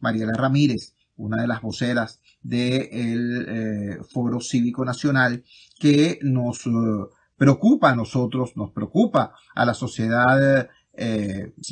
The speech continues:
a la sociedad civil venezolana, eh, no una marca. Nosotros no estamos, eh, defendiendo ni una marca, ni un laboratorio, ni una franquicia. Ese no es el tema.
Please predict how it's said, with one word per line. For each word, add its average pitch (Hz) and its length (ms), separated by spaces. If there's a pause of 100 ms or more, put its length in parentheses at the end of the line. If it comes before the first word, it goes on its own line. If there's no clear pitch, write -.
(140)
a 110 120
la 101 180
sociedad 107 320
civil 143 280
venezolana, 143 720 (300)
eh, 123 360
no 165 140
una 202 220
marca. 220 480
Nosotros 151 440
no 156 80
estamos, 151 520
eh, 120 340 (260)
defendiendo 131 960 (180)
ni 131 120
una 147 160
marca, 208 460
ni 156 100
un 131 100
laboratorio, 214 920 (220)
ni 143 180
una 135 340
franquicia. 143 800
Ese 151 260
no 151 120
es 160 60
el 135 180
tema. 139 400